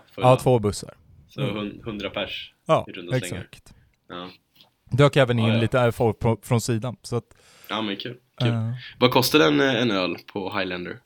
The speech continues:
Speaker 2: Ja, vad kostar den? Den kostar väl runt sextio kronor, så att,
Speaker 1: Ja.
Speaker 2: ja, men rimligt, eh, ett rimli-, ett rimligt pli-, pris helt enkelt. Åt en planka var väl inte kanon. Var väl som alla plankor är, eh, två plus.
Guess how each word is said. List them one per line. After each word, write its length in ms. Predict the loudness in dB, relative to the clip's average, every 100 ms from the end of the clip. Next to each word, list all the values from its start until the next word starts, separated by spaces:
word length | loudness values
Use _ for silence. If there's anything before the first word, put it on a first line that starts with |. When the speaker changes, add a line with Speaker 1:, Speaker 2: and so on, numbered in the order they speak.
| _ -6
Speaker 2:
Ja, 80 | -4
vad 120 | 0
kostar 300 | 0 0 0
den? 140 | 0
Den 120 | -2
kostar 220 | -4 -2 2
väl 100 | 2
runt 140 | 4
sextio 340 | 0 -2 -4
kronor, 280 | -4 -2 -4 -10
så 140 | -10
att, 260 | -10 -12 -20 _ _ -20
Speaker 1:
Ja. 60 | -20 -20 -4
Speaker 2:
ja, 80 |
men 160 | 0 2
rimligt, 360 | 2 2 0 -2
eh, 500 | -8 -6 -6 -4 0
ett 100 | 2
rimli-, 280 | 2 0 0
ett 80 | 2
rimligt 360 | 4 6 4 0
pli-, 340 | -2 -2 -2
pris 360 | 0 0 0 -2
helt 200 | -4 -2
enkelt. 320 | -4 -4 -8 2
Åt 220 | 4 4
en 100 | 0
planka 600 | 2 4 2 4 2 2 -8 _ _ _ _ _ _ _
var 160 | 4
väl 120 | 4
inte 340 | 0 -2 -2 -6
kanon. 580 | 4 6 6 4 -2 -6 -8
Var 240 | 4 6
väl 260 | 6 2 -2
som 180 | -2 0
alla 380 | 2 2 2 2
plankor 480 | 2 2 2 2
är, 300 | 2 2 0 -4 -6
eh, 200 | 0 0
två 280 | -2 -2 -2
plus. 500 | 0 0 0 -8